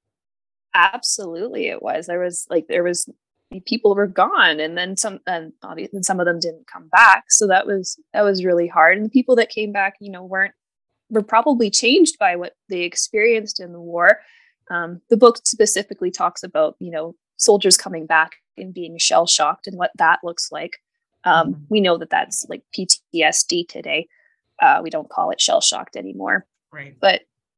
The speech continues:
Speaker 1: yeah, so, like, it changes the community a lot.
Speaker 2: Mm-hmm.
Speaker 1: And Eliza's community is a, probably of a similar size to Red Deer. So that would have been a similar population going over. There was,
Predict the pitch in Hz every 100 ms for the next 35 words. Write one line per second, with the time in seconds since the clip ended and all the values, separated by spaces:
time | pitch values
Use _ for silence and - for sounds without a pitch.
0 | _ _ _ _ _ _ 214 190 175 -
1 | 220 190 - 196 - - _ _ _ _
2 | - 285 285 277 262 247 226 220 - 196
3 | 208 277 185 160 156 185 247 165 156 _
4 | _ - 165 202 185 - - 202 208 240
5 | 262 240 - 220 202 196 196 190 _ _
6 | - 208 _ _ - 226 240 208 180 180
7 | - 208 190 175 - 160 180 226 - 240
8 | 226 226 254 277 277 _ _ - - 233
9 | 233 233 208 208 202 - 196 180 175 180
10 | - 165 170 190 202 180 180 165 160 165
11 | 170 175 190 214